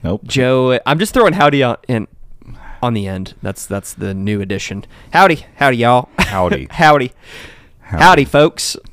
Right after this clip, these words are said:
Speaker 2: <laughs> It's Joe and Robbie
Speaker 1: No
Speaker 2: here.
Speaker 1: one likes it. Nobody asked for it. Just saying.
Speaker 2: I had a lot of comments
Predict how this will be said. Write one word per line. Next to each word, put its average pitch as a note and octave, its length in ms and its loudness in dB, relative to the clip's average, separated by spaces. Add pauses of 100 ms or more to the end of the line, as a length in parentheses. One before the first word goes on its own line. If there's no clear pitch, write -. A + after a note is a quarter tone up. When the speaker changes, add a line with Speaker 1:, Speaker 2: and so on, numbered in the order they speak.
(320)
Speaker 2:
<laughs> - 80 -4 (1900)
It's - 160 -12
Joe D#3 220 4
and C3+ 80 0
Robbie B2+ 320 2
Speaker 1:
No G#2 140 0
Speaker 2:
here. B2 180 4
Speaker 1:
one B2 100 4
likes A#2 140 -2
it. G2 120 -6
Nobody E2 280 -4
asked D2+ 180 -8
for D2+ 200 -4
it. - 80 -6 (1160)
Just - 180 -14
saying. - 160 -12
Speaker 2:
I G2+ 60 -4
had B2 140 -2
a G#2 40 -8
lot G#2 200 -4
of G#2 80 -10
comments G#2 640 -10